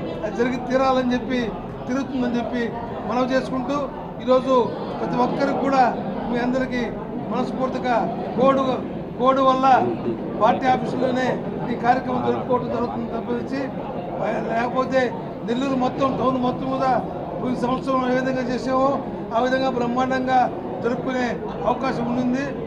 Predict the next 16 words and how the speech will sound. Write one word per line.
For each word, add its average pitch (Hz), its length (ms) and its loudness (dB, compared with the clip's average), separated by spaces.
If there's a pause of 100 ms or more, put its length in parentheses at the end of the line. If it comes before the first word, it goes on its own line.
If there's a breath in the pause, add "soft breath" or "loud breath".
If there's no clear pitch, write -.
(320)
ఎన్టీఆర్ 254 260 0
అభిమానులుగా 247 600 2
కానీ, 254 280 2 (420)
తెలుగుదేశం 262 340 2
పార్టీ 247 220 -2
కార్యకర్తలుగా 240 680 -2
కానీ, 247 240 0 (400)
నాయకులుగా 247 480 2
కానీ. 240 280 0 (500)
కాబట్టి 247 380 0 (460)
ఎల్లవేళ 254 480 2
కూడా 254 380 4 (280)
తెలుగుదేశం 247 420 0
పార్టీని 240 440 -2 (420)
ఆదరించవలసిందిగా 240 1040 0 (320)
కోరుకుంటూ 262 640 2